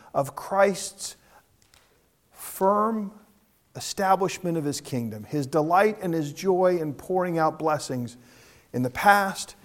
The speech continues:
in the present, and even more so in the future. And so we take this opportunity to see again the beauty of God's word, the beauty and the power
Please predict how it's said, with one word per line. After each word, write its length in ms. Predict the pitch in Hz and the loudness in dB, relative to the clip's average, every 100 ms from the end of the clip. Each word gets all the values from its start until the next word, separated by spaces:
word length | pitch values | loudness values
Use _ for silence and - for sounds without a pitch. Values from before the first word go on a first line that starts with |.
| _ - | _ -4
in 100 | 131 | -4
the 60 | |
present, 640 | - - 208 170 175 156 - - _ _ _ | -4 4 6 6 0 -4 -10 -20 _ _ _
and 100 | 156 | -2
even 300 | 170 156 147 | 0 2 0
more 240 | 151 175 160 | 2 2 2
so 300 | - 160 151 | 2 2 2
in 100 | 139 | 0
the 80 | 123 | -4
future. 440 | - 110 - 95 - _ _ _ _ _ - | -6 -10 -10 -18 -20 _ _ _ _ _ -6
And 140 | 139 | -4
so 100 | 127 | 2
we 160 | 160 160 | 4 4
take 480 | 160 196 190 - - - _ - | 2 2 2 0 -20 -20 _ -8
this 200 | 156 151 | -6 0
opportunity 800 | 160 160 135 - 254 131 95 98 107 - - _ _ _ _ - - | 0 0 -8 -6 -2 -2 -4 -8 -12 -20 -20 _ _ _ _ -20 -2
to 140 | 160 | 0
see 300 | - - 208 | 2 4 4
again 460 | 202 156 175 190 165 | 4 6 6 6 4
the 60 | |
beauty 600 | 127 113 147 226 247 240 | 2 2 6 8 8 6
of 180 | 190 160 | 4 2
God's 340 | 160 156 156 139 | 4 4 4 2
word, 460 | 151 170 165 156 | 2 4 4 2
the 80 | 139 | -2
beauty 560 | 127 147 202 240 226 175 | -2 0 2 4 2 0
and 160 | 156 | -2
the 60 | 139 | -2
power 760 | - - 202 226 165 123 123 | -4 0 4 6 6 6 4